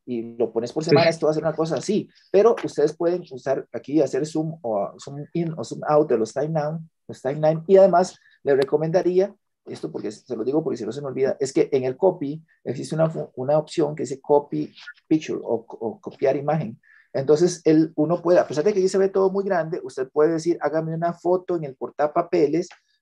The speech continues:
Speaker 1: con ciertas consideraciones". Incluso podría ser que usted seleccione solamente las líneas verdes, que son la W S,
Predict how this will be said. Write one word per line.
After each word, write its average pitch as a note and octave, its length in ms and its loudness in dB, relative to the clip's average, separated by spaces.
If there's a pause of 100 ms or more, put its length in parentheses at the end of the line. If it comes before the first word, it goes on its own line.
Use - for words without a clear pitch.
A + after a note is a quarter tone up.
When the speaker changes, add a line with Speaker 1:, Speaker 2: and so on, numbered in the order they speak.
Speaker 1:
con C3+ 220 2
ciertas D#3 340 0
consideraciones". A#2 880 0 (300)
Incluso D3+ 360 0
podría C#3 280 4
ser D#3+ 260 0
que E3 340 -4 (260)
usted D#3 380 0
seleccione C3+ 680 0
solamente E3 580 -6
las A2 440 -6
líneas D#3+ 420 2
verdes, G3 380 4
que A#2 100 -8
son B2+ 160 -4
la D#3+ 80 2
W F3+ 460 4
S, G#3+ 300 -2